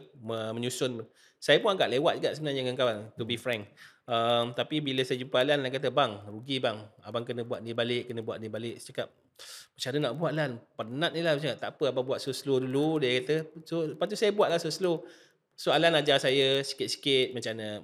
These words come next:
Speaker 1: masa nak, masa nak letakkan barang dekat backstage dan sebagainya, susun. Memang leceh. Dia sama je kerja je dengan publishing. Bila saya tengok balik, saya ada publishing saya sendiri.
Speaker 2: Hmm.
Speaker 1: Uh, bila saya tengok kerja publishing tu dengan kerja benda ni,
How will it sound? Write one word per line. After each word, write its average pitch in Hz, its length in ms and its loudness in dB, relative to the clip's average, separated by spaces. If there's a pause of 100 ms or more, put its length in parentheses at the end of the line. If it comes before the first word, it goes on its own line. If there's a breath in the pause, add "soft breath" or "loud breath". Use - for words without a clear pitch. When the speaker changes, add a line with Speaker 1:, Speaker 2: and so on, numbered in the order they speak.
Speaker 1:
masa 107 280 -6
nak, 107 320 -6
masa 104 260 -6
nak 92 160 -10
letakkan 107 400 -8
barang 131 340 2 (120)
dekat 117 260 -6
backstage 117 400 -6
dan 113 80 -6
sebagainya, 117 440 -6
susun. 151 360 0 (320 loud breath)
Memang 185 320 4
leceh. 165 560 2 (300)
Dia 147 180 4
sama 185 400 6
je 160 80 4
kerja 147 240 0
je 143 80 2
dengan 135 160 0
publishing. 120 560 -2 (180)
Bila 147 220 -2
saya 151 160 0
tengok 151 240 4
balik, 131 320 0
saya 151 320 4
ada 147 80 2
publishing 131 400 0
saya 113 160 -4
sendiri. 107 480 -8
Speaker 2:
Hmm. 101 320 -6
Speaker 1:
Uh, 104 240 -4 (300 soft breath)
bila 147 180 -2
saya 165 80 -4
tengok 160 320 2
kerja 175 240 2
publishing 170 480 2
tu 190 320 0
dengan 160 320 0
kerja 170 320 0
benda 151 240 2
ni, 180 300 -2